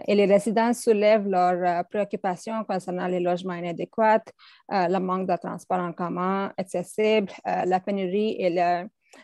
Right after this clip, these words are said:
euh, pénurie de cliniques ou de soins médicaux, euh, manque d'installations culturelles et sportives,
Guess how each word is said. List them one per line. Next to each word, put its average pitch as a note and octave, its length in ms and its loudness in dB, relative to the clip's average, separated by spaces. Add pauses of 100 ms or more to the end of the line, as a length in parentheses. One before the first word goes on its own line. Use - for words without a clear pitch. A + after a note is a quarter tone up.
(120)
euh, F#3+ 200 -8
pénurie G#3 300 2
de F#3 140 4
cliniques G3+ 480 -2
ou G3+ 100 2
de F#3 140 -2
soins F#3 280 -6
médicaux, G#3 760 -2
euh, F3 480 -2
manque F#3 300 -6
d'installations F3+ 760 -4
culturelles G3 680 2
et F#3 140 -2
sportives, G3 680 -4